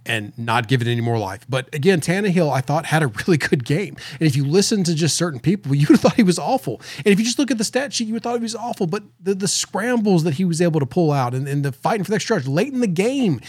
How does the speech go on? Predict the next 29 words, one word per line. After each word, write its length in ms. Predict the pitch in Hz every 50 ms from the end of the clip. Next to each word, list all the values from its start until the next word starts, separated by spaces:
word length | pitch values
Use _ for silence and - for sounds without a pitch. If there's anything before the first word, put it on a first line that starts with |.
| - - - - -
there 140 | - 196 202
was, 180 | 208 190 156 175
I 80 | 151
think, 160 | - 226 196
a 60 | 196 175
second 400 | - - 214 202 - 233 208 202
and 340 | 196 185 170 160 151 147 - -
eleven 420 | 139 139 135 147 175 190 202 190
or 60 | 175
nine. 320 | 147 139 139 143 156 160 147
I 60 | 139
don't 100 | 143 156
remember 220 | 165 175 170 170
the 80 | 151 147
yardage, 400 | 131 131 127 127 123 127 120 117 - - - - -
but 60 | - 151
he 80 | 135
scrambles 500 | - - - 170 175 196 196 185 185 139
and 60 | 147
he 80 | 143 131
dives 500 | 127 120 151 139 - 147 214 208 160 151
in 160 | 170 170 156
bounds 600 | 135 143 143 156 156 127 110 98 104 - - - - _
to 120 | - 185 - -
A, 180 | 190 226 214 180
keep 260 | - - 240 262 -
the 80 | - 185
clock 340 | - - 151 160 196 - -
moving 380 | 143 117 104 - - - -